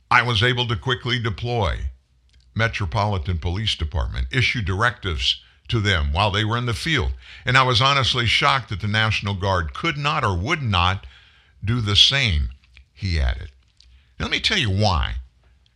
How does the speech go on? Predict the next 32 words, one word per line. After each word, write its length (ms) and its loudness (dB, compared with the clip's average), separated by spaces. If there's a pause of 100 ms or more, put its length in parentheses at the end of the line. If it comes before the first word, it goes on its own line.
(120)
I'm 140 -2
just 160 0
gonna 260 -2
inject 540 2
this 400 0
here. 280 0
You 160 -2
won't 260 0
hear 260 2
this 400 0
in 100 -2
testimony 720 0
in 100 0
this 220 0
hearing, 320 -4 (500)
but 100 -2
I 80 0
can 140 -4
tell 180 -2
you 140 -4
exactly 460 0
why 320 -2 (580)
the 100 -2
National 460 2
Guard 540 2 (720)
didn't 400 2
wanna 220 2
jump 380 0
in 200 -2
there. 280 0 (1800)
Donald 380 2
Trump 400 -2